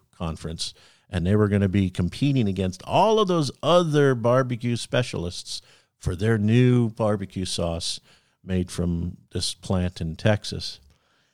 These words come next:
And there was no fancy graphics. There was a pipe and drape backdrop,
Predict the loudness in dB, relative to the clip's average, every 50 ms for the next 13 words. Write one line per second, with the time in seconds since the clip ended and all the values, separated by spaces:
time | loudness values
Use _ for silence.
0 | _ _ _ -2 2 4 4 6 4 4 2 -2 _ _ _ _ _ _ _ _
1 | _ _ _ _ -6 -2 -2 -2 -2 0 0 2 2 2 0 0 0 0 0 0
2 | 0 -2 -6 -4 -2 -2 -2 -2 -6 -10 -14 -14 -14 -16 -16 -18 _ _ _ _
3 | _ _ _ _ _ _ _ _ _ _ _ _ _ _ _ _ _ _ _ -4
4 | -2 0 0 2 2 4 4 4 2 0 -2 -6 _ 0 2 2 2 2 0 -2
5 | 0 -2 -2 -2 -2 2 2 2 2 0 0 0 0 0 0 -2